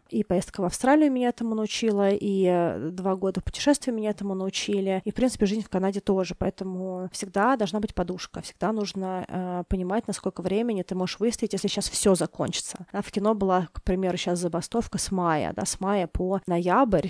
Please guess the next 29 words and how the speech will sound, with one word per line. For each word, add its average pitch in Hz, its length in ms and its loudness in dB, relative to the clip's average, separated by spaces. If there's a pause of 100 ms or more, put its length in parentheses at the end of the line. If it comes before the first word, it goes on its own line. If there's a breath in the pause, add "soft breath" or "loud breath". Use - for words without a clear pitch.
(160)
и, 202 320 2
э, 180 360 2
до 202 100 4
сих - 200 -4
пор 214 200 4
в 180 40 -2
ноябре 185 640 2
продакшн 202 520 2
ещё 190 160 -2
полностью 202 400 -2
не 190 100 0
вернулся. 214 460 2
То 180 60 -2
есть, - 260 -8
э, 202 240 -2
люди 220 200 0
полноценно 208 520 -2
не 202 200 0
были 185 160 2
заняты 185 340 2
в - 80 -12
кино 202 300 2
в 240 40 4
Ванкувере 190 480 4
с - 120 0
мая, 214 280 4
посчитай, 214 400 0
по 185 120 0
январь. 180 540 2